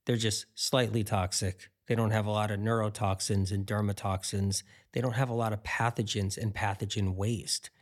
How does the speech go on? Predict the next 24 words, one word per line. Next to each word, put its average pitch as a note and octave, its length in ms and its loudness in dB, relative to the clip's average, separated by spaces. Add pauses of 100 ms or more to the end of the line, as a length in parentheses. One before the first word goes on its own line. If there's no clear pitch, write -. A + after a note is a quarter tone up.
(160)
they A#2 100 0
haven't A2+ 260 0
been A2 120 0
exposed G#2+ 720 0 (380)
to B2+ 160 0
a - 20 2
lot G#2+ 300 2
of G#2 100 -2
different G#2 380 -2
chemicals. G2+ 840 0 (420)
If A#2 180 -2
that E3 200 4
happens, A#2 720 0 (400)
their A#2+ 400 0 (160)
lymphatic B2+ 680 2
fluid G#2+ 440 0 (120)
will A#2 120 -2
be G2+ 360 -4 (120)
clear. - 800 -4 (360)
It'll A#2+ 140 -2
be A#2+ 180 0
a A2+ 40 -4
clear G#2 680 -2
fluid. D3+ 720 2